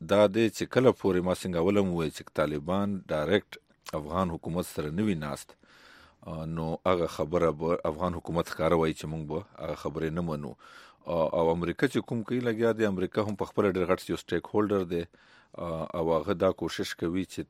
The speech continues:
طالبان دې له راضي کړي. نو اوسه پورې داسې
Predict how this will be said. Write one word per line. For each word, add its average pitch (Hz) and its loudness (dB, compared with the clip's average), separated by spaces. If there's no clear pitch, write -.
طالبان 82 -2
دې 87 0
له 82 0
راضي 80 0
کړي. 67 -10
نو 87 -4
اوسه 120 2
پورې 92 2
داسې 92 2